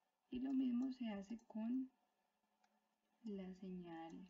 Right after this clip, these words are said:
que se llama h. ¿Ya? Y va, eh, todo esto lo almaceno en un h mayúscula.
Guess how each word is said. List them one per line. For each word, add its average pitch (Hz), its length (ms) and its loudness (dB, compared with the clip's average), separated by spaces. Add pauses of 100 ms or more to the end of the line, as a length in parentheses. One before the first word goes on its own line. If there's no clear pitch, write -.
(640)
que 202 100 -16
se 185 120 -6
llama 175 320 -8
h. - 260 0 (1200)
¿Ya? 208 200 -8
Y 214 100 -4
va, 196 120 -6
eh, 202 300 -8
todo 226 160 -4
esto 226 180 -6
lo 233 80 -2
almaceno 214 460 -2
en 220 120 0
un 196 60 -2
h 185 240 -8
mayúscula. - 560 -8